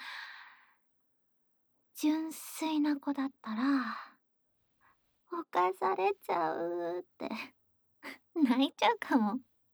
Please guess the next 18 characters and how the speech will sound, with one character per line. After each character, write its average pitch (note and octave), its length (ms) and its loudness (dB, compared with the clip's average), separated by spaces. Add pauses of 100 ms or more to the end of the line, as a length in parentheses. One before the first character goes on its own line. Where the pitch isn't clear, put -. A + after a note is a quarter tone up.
(640)
<laughs> - 320 -18 (3250)
こ - 180 -6
ん B3 280 0
な B3+ 140 6
の A3+ 200 -2
見 A3 160 -6
て、 - 120 -20 (1300)
引 - 180 -20
か A#3 200 -4
な C4 160 2
い D#4 80 -2
の A#3+ 180 0
私 A3+ 420 -8
く E4 160 -6
ら F4+ 120 -2
い - 60 -6
だ - 180 -10
よ。 A#3 120 -10